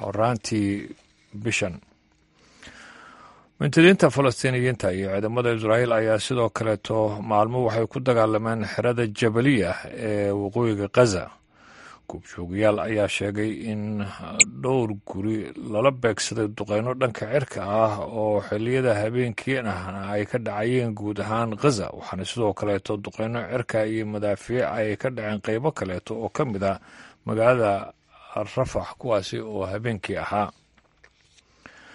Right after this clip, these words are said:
Saraakiil Ruush ah ayaa sheegay maanta oo Axada in Ukraine ay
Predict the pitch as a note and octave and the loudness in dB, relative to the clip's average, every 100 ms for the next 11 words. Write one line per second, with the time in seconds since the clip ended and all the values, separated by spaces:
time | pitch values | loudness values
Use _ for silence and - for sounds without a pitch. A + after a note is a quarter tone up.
0 | - - - - - _ - - C#3+ C#3 | -20 -20 -20 -20 -20 _ -12 0 4 4
1 | - F#3 D#3+ D#3 B2+ - F#2+ G#2 A#2+ A2+ | 4 2 4 4 4 2 0 0 0 0
2 | G#2 - A2+ G#2+ A2+ A2 A2 G2 - - | 0 0 -2 -2 -2 0 0 -2 -8 -12
3 | A2 G2+ B2 B2 A#2+ A2 - B2 F2 C#2+ | -6 -2 -2 0 0 0 2 2 2 -4
4 | F#2 F#2 F#2 G#2 A#2+ A2 G#2+ | -6 -6 -6 -2 -2 -2 0